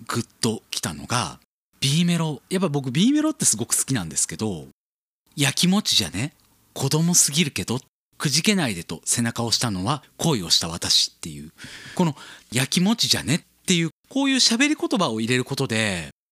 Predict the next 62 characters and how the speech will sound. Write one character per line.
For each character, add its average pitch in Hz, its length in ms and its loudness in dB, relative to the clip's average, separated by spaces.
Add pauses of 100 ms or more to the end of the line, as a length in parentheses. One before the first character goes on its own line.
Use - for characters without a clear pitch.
す - 200 4
ご 330 100 0
く 190 260 0 (160)
本 202 240 4
音 - 20 4
が 202 180 4
出 214 100 4
て 160 100 2
る 104 80 -4
な 110 180 0
っ 139 100 -10 (320)
て 135 100 2
い 113 80 2
う 107 60 0
の 98 60 -2
が 90 80 -4
す - 120 2
ご 113 80 -6
く 87 260 -10 (160)
思 117 140 -2
っ 113 60 -6
た - 120 -10
ん 76 60 -10
で 71 80 -10
す - 100 0
よ 87 80 -6
ね。 113 120 -6 (260)
こ 311 120 2
の 339 80 0
歌 370 120 0
詞 240 140 2
自 143 120 0
体 110 220 0
す 160 140 2
ご 185 80 2
く 123 420 -2 (240)
「た 151 120 2
め 185 180 4
息 208 160 -2
ば 123 140 0
か 104 100 -4
り 98 100 -4 (160)
出 135 120 2
ち - 100 2
ゃ 104 80 0
う - 20 -2
わ 123 100 0
け 131 120 -2
が 107 140 0
あ 139 40 2
る 151 80 0
の 92 140 -2
よ」 160 180 0 (240)
と - 80 -12
か、 101 380 -2 (200)
そ 240 280 2
う 233 80 4
い 214 80 4
う 214 100 2
言 190 140 0
い 190 80 0
方、 151 320 -2